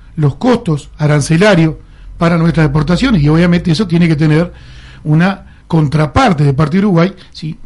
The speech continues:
nosotros pretendemos que otros países bajen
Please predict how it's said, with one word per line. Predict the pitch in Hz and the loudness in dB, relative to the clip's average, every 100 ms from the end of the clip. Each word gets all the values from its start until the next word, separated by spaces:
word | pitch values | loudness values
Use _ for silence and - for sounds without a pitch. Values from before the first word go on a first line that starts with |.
| - - 135 | -20 -10 -2
nosotros | 147 156 147 | -2 0 0
pretendemos | 143 156 160 196 175 135 - | 0 2 2 4 2 0 -8
que | - | -12
otros | 160 160 | -8 -4
países | 135 160 180 147 - - - | 0 0 0 -4 -12 -16 -12
bajen | 151 202 208 165 | -2 0 0 -4